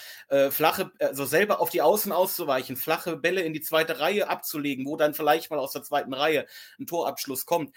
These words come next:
Das macht, äh, Hinterseher gar nicht. Und wenn dann so ein Spiel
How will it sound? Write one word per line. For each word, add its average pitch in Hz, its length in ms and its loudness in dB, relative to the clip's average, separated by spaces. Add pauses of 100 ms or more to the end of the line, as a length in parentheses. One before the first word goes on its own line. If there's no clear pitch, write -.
(140)
Das - 240 0
macht, 180 420 -4
äh, 156 100 -4
Hinterseher 160 540 -4
gar 147 240 -2
nicht. 110 260 -8
Und 139 260 -8
wenn 151 260 -4
dann 147 260 -4
so 147 120 -12
ein 160 80 -8
Spiel 214 360 -8